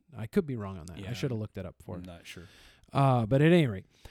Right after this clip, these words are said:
Speaker 1: so we need to understand what propitiation means, and we think it is, has to do with, directly with God's wrath and the satisfaction of God's wrath at the cross.
Speaker 2: Right.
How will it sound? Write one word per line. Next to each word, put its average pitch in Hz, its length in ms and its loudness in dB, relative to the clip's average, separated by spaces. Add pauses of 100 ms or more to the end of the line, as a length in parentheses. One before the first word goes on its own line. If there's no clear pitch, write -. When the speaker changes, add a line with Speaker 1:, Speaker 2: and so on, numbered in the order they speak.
(240)
Speaker 1:
so 147 720 4
we 147 340 2
need 170 180 4
to 147 60 0
understand 131 400 -4
what 117 120 -4
propitiation 107 800 -6
means, 104 240 -8
and 107 140 -6
we 131 160 0
think 120 260 -4
it 110 140 -6
is, 104 180 -8
has 107 380 -10
to - 100 -8
do 117 220 -2
with, 104 240 -6
directly 120 480 -4
with 101 160 -8
God's 101 340 -8
wrath 101 420 -6
and 120 160 -6
the 107 60 -4
satisfaction 107 800 -8
of 101 100 -10
God's 101 300 -8
wrath 101 320 -8 (240)
at 110 200 -14
the 104 60 -12
cross. 82 440 -14
Speaker 2:
Right. 98 240 -12